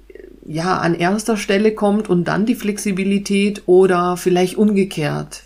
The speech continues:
Ja, also ich habe manchmal schon den Eindruck, dass das Thema Flexibilität für, für viele, ähm, die absolute Nummer eins ist. Aber klar, natürlich nicht für ein komplett schlechtes Gehalt. Ja,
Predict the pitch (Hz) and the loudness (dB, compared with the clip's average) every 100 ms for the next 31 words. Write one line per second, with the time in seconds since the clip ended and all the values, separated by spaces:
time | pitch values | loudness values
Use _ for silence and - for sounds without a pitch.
0 | - 156 175 - 160 165 170 170 180 175 | -12 -6 -4 -4 -6 -4 -4 -4 -8 -6
1 | 175 170 170 185 180 185 196 190 160 185 | -4 -4 -4 -6 -4 -4 -4 -4 -4 -4
2 | 175 185 185 175 170 - 165 175 170 170 | -2 -4 -6 -8 -10 -6 -6 -6 -6 -8
3 | 170 165 165 170 175 185 180 175 170 165 | -8 -8 -6 -6 -4 -4 -4 -4 -4 -6
4 | 165 - 180 185 190 190 196 - - - | -14 -14 -10 -4 0 0 -4 -12 -20 -20
5 | - - 175 170 170 170 165 175 185 190 | -18 -8 -4 -2 -2 -4 -6 -4 -6 -4
6 | 202 170 160 151 151 147 147 147 151 151 | -4 -4 -4 -6 -4 -6 -6 -4 -4 -2
7 | 180 214 - - - - 165 170 170 175 | -2 -2 -4 -16 -10 -6 -4 -4 0 0
8 | 175 160 156 175 175 185 175 175 170 165 | 0 -2 -2 -2 -2 -2 -4 -2 -4 -4
9 | 156 165 165 - 165 - 156 - 160 165 | -4 -4 -4 -2 -2 -2 -6 -4 -4 0
10 | 151 131 - 156 | 0 -2 -4 -2